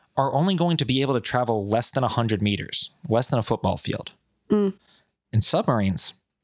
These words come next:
Speaker 1: are an incredible weapon of war. They're stealthy. They're playing in three dimensions, three dark as fuck dimensions. Uh, and they can carry nuclear payloads, really incredible weapons. But there's a catch. You can't communicate with them.
Speaker 2: Right.
Speaker 1: You have to have everything laid out beforehand.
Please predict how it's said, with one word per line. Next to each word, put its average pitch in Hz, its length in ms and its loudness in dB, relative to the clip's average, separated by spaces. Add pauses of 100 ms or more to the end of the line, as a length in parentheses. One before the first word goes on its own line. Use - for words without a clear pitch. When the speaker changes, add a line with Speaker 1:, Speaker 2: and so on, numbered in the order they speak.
Speaker 1:
are - 80 0
an 143 80 -2
incredible 117 540 0
weapon 95 240 -2
of 98 100 -8
war. - 300 -4 (340)
They're 110 100 2
stealthy. - 580 -2
They're 107 80 -2
playing 151 240 -2
in 143 60 0
three 135 160 0
dimensions, 120 560 -2
three 147 240 -2
dark 139 340 -2
as 135 120 -2
fuck - 280 -2
dimensions. 98 600 0 (680)
Uh, 117 160 0
and 123 120 0
they 151 80 0
can 156 140 2
carry 135 280 0
nuclear 120 400 0
payloads, 127 640 -4
really 165 320 2
incredible 190 360 0
weapons. 214 440 -2 (420)
But - 80 -10
there's 104 160 2
a 104 40 -2
catch. - 460 -4 (1040)
You 139 120 -2
can't 170 260 -6
communicate 135 560 -4
with 104 140 -6
them. - 140 -6 (640)
Speaker 2:
Right. 165 540 0
Speaker 1:
You 143 60 2
have 151 120 0
to 151 80 0
have 139 140 0
everything 147 360 0
laid 131 200 0
out 131 140 -4
beforehand. 107 580 -2